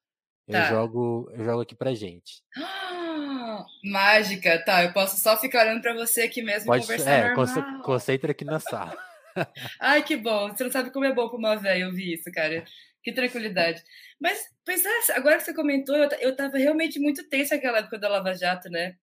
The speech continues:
Speaker 2: da Vaza Jato, perdão.
Speaker 1: Vaza Jato.
Speaker 2: Lembro da nossa conversa que eu tava meio tipo, "Ai, vamos logo", que, sei lá, tava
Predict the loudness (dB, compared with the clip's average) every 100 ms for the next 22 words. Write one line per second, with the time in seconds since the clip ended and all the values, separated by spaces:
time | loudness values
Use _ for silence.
0 | _ -2 2 4 2 0 0 -2 -2 -4
1 | -2 -4 -6 _ -12 -10 -10 -12 -6 -6
2 | -2 -2 -2 -4 -2 -2 -2 -2 0 0
3 | 0 0 -2 -6 -2 2 2 0 -2 0
4 | 0 2 0 -2 -8 -6 -4 -4 -4 -4
5 | -2 -2 -2 -6 -6 -8